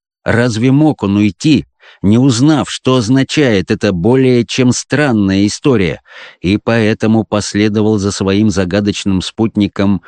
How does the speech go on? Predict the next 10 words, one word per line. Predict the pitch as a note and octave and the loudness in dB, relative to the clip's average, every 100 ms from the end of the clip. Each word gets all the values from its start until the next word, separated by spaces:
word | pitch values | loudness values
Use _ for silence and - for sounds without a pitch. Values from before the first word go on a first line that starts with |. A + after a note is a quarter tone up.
| - - | -16 -8
в | E2 | -6
освещённое | F#2 F#2+ G2+ - G2 E2+ D#2 | -4 -4 -4 -2 -2 -2 -4
помещение? | D2 E2+ F2+ - F2 C#2+ A#1 - _ _ _ _ _ _ _ _ _ _ _ _ - | -4 -4 -4 -2 -4 -4 -8 -14 _ _ _ _ _ _ _ _ _ _ _ _ -4
Это | C3 C3+ C3 | -2 0 0
оказалась | C3 A#2+ C#3+ C#3 B2 - | 0 0 2 2 0 0
маленькая | A#2 C3+ C3 B2 B2 A#2+ | 0 2 2 0 0 0
комнатка, | G#2+ D3+ C3 G2 D#2+ - D#2 | 0 0 2 0 -4 -8 -6
какие | F2+ A#2+ A2+ | -4 0 0
отводят | A2 A2+ A2 A2 | 0 0 0 -2
консьержкам. | - A#2 - B2+ G#2 - D2 | -2 -2 0 0 0 -4 -12